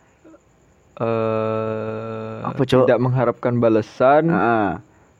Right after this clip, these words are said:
Speaker 1: Oh, iya, iya.
Speaker 2: Ah, iya, Pak.
Speaker 1: Eh, aku, aku, aku jarang datang ke nikahannya orang gitu loh.
Speaker 2: Oh, iya, iya.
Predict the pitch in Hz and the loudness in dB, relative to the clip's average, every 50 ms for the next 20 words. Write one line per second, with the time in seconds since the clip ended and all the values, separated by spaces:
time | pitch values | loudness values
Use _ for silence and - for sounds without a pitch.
0 | _ _ _ _ _ _ _ - 160 185 185 185 175 160 139 123 113 104 117 120 | _ _ _ _ _ _ _ 6 8 8 10 10 10 8 8 6 2 2 0 0
1 | 120 117 110 110 110 110 - 110 120 131 135 131 151 165 185 202 202 196 226 220 | 0 2 2 2 0 2 2 2 4 6 6 6 6 6 6 6 6 8 6 6
2 | 208 190 - - - - _ - - 165 156 190 196 196 190 185 180 165 165 - | 6 6 4 2 -2 -10 _ 0 0 2 4 4 6 6 8 8 6 6 6 6
3 | 156 160 165 165 160 156 156 156 160 156 147 156 151 151 143 - 151 147 143 143 | 6 6 6 6 6 4 4 4 4 4 4 4 4 4 2 2 2 2 4 4
4 | 160 156 139 117 113 123 123 110 101 101 101 131 135 143 143 139 131 123 123 120 | 4 4 4 2 2 2 0 0 2 2 4 4 6 6 6 6 6 6 6 4
5 | 117 | 2